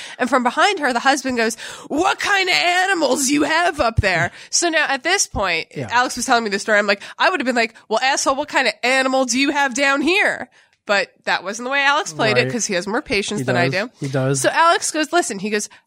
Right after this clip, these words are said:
Speaker 1: "I have two under ten pound cats. I'm not hiding a kangaroo. We don't own a pony.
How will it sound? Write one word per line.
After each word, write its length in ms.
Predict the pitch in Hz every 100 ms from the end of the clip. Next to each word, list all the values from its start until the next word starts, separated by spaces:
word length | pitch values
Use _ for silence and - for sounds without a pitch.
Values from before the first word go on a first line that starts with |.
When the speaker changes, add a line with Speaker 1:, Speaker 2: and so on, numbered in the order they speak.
| _
Speaker 1:
"I 120 | 269
have 220 | 320 453 -
two 500 | - 247 240 254 - - _ _
under 280 | 220 220 220
ten 300 | 247 - 214
pound 240 | 180 175 175
cats. 540 | - - - - - - -
I'm 100 | 202
not 140 | 190 -
hiding 260 | 233 269
a 60 | 285
kangaroo. 720 | - 311 294 262 226 226 240 - -
We 140 | - 196
don't 320 | 214 175 196
own 140 | 202
a 40 | 285
pony. 600 | - 269 262 262 262